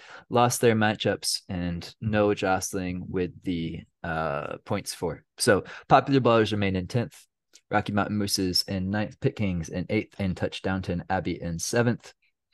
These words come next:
Again, no changes in sixth, fifth, or fourth as the, uh, Matriarchs, Gotham Knights, and Marley Magic all secured a win.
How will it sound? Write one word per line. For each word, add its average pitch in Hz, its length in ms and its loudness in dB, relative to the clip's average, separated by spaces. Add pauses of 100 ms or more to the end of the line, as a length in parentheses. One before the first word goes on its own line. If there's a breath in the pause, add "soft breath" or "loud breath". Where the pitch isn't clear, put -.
(460 loud breath)
Again, 135 320 6
no 123 120 6
changes 117 460 0
in 107 220 -2
sixth, - 560 -2 (200)
fifth, - 380 -2 (140)
or 101 320 2
fourth - 640 2
as 107 440 4
the, 101 540 -2
uh, 101 380 -4 (420)
Matriarchs, 123 640 4
Gotham 104 320 0
Knights, 101 360 -2 (440 loud breath)
and 98 220 2
Marley 95 320 2
Magic 95 480 0
all 98 140 0
secured 92 560 -2
a 95 120 -2
win. 101 420 2